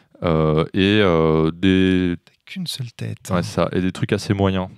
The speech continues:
Speaker 1: des six, des trucs comme ça. Et là, je me dis, ok, je peux ouvrir avec quelque chose d'assez agressif, mais, euh, c'est pas ce que j'ai choisi de faire, en fait. C'est ce qu'on va voir juste après.
Speaker 2: Ah ouais, d'accord. C'est pour ça que tu disais tout à l'heure, parce que moi, j'ai regardé la partie et je voyais pas vos mains,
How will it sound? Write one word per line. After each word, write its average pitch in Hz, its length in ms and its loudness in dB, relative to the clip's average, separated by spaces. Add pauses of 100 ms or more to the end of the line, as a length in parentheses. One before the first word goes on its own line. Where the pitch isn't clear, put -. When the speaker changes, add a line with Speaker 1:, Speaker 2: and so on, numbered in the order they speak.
(120)
Speaker 1:
des 95 80 -4
six, - 460 -12
des 120 60 -16
trucs - 180 -12
comme 87 160 -4
ça. 92 140 -10 (160)
Et 90 60 -6
là, 98 80 2
je 101 80 -2
me 98 100 0
dis, 107 220 2 (540)
ok, 95 240 2
je - 80 -6
peux - 100 0
ouvrir 101 280 4
avec 92 140 -4
quelque - 140 -8
chose 101 160 0
d'assez 95 240 -2
agressif, 95 640 -6 (1200)
mais, 101 540 2
euh, 80 680 0 (840)
c'est - 120 -18
pas 92 80 2
ce - 80 -8
que - 80 -4
j'ai 85 80 2
choisi - 260 -2
de - 60 -18
faire, 90 180 -6
en - 60 -16
fait. - 320 -16 (180)
C'est - 100 -20
ce - 60 -20
qu'on 90 100 -8
va 82 60 -2
voir 85 140 -4
juste - 180 -14
après. - 200 -10 (420)
Speaker 2:
Ah 151 320 -2
ouais, 160 160 0
d'accord. 139 460 -8 (240)
C'est - 160 -10
pour 143 180 -8
ça 190 160 -4
que 165 160 -8
tu - 200 -10
disais 139 360 -4
tout 147 220 -14
à 131 40 -2
l'heure, 147 160 0
parce - 120 -12
que 139 80 -8
moi, 139 200 -2
j'ai 127 140 -2
regardé 123 320 -6
la 123 120 -4
partie 147 460 -6
et 120 160 -2
je 101 80 -6
voyais 123 220 -6
pas 131 100 -4
vos 127 160 -2
mains, 170 320 0